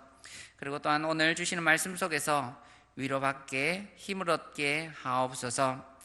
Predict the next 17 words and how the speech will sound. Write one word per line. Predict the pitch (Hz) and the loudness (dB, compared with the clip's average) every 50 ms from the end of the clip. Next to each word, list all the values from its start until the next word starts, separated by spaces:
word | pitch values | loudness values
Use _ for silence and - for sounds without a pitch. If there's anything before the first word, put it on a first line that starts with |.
| - - - - - - - | -18 -18 -18 -18 -20 -14 -8
이 | 143 | -6
모든 | 139 139 139 147 143 156 | -2 2 2 2 2 2
말씀 | 156 151 147 151 147 - 156 151 160 175 196 208 | 4 4 4 4 4 2 2 2 2 2 2 -2
살아계신 | 202 - - 165 156 147 147 - 160 156 151 | -6 -6 -4 -2 -2 -2 -4 -4 -4 -2 0
예수 | 151 147 - 175 | 0 0 0 -2
그리스도의 | 160 170 190 - - 190 175 165 160 | -2 -2 -2 -2 0 0 2 2 2
이름으로 | 156 156 147 143 135 135 135 151 175 190 196 180 - | 2 0 0 -2 0 0 2 2 2 0 -2 -6 -10
기도드립니다. | - 135 139 135 131 131 131 127 - 135 127 131 131 127 123 117 123 123 123 123 120 120 123 127 - - - - - - - - | -10 -6 -4 -4 -2 -2 -4 -4 -4 -4 -4 -4 -4 -2 -2 2 4 4 4 4 2 0 -4 -8 -14 -18 -20 -18 -10 -10 -10 -2
아멘. | - 131 127 127 127 127 131 131 131 135 135 139 147 151 147 139 143 - - - - - - - - - - - - - - - - _ _ _ | 2 6 8 8 8 6 6 4 4 4 4 4 2 0 -2 -2 -4 -6 -12 -18 -20 -20 -20 -20 -20 -20 -20 -20 -20 -20 -20 -20 -20 _ _ _
우리 | - 120 | -14 -12
오늘 | 117 120 120 120 131 147 160 160 165 | -8 -6 -4 -2 0 0 0 -2 -4
함께 | 156 151 - 139 | -8 -6 -4 -4
보실 | 135 135 131 139 | -4 -4 -4 -2
말씀은 | 135 131 131 131 - - 135 139 - | 0 0 0 0 -2 -4 -4 -2 -2
에스겔 | 139 135 - 185 170 170 160 160 | -2 -2 -2 -2 0 2 2 2
사십칠 | 156 - - 147 139 - - - 180 - - - - - 202 190 175 - - | 2 0 -2 -2 -2 -2 -2 -4 -6 -6 -8 -10 -8 -6 -6 -6 -6 -8 -4
장 | - 156 131 113 98 98 104 127 - - - | 2 2 2 2 2 -4 -10 -12 -16 -20 -20